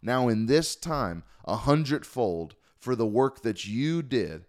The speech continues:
for the effort that you did to give your life up. Anything that you gave up, I'll reward and return it to you now in this time." Don't believe me? Write this down. Point number six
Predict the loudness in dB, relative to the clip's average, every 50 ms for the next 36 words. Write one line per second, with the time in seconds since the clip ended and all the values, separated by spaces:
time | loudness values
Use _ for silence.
0 | _ _ _ -8 -6 -2 0 0 0 0 -2 -4 -4 -4 -6 -6 -6 -6 -4 -2
1 | -2 -2 -2 -2 -2 -2 -4 -6 -12 -18 _ _ _ _ _ _ -10 -10 -8 -6
2 | 0 0 0 0 0 0 -2 0 0 0 0 0 -2 -2 -2 -2 -2 -4 -6 _
3 | _ -8 -6 -4 -4 -4 -4 -4 -4 -4 -4 -4 -6 -4 -4 -4 -2 0 0 0
4 | 0 0 0 -2 -2 -2 -2 -2 0 0 2 2 4 2 2 2 0 -2 -2 0
5 | 0 0 0 0 -2 -2 -2 -2 -4 -4 -4 -4 -2 -2 -2 -2 -4 -6 -6 -6
6 | -4 -4 -4 -6 -6 -8 _ _ _ -8 -4 -4 -2 -2 -2 -2 -4 -4 -6 -6
7 | -6 -6 -6 -6 -8 -10 _ _ _ _ -2 0 0 0 0 0 2 2 2 2
8 | 0 0 -2 -2 0 2 2 2 2 0 -4 -4 -2 0 0 0 0 2 2 2
9 | 2 2 -2 -4 -4 -4 -4 -4 -4 -4 -2 -2 -4 -4 -6 -10 -14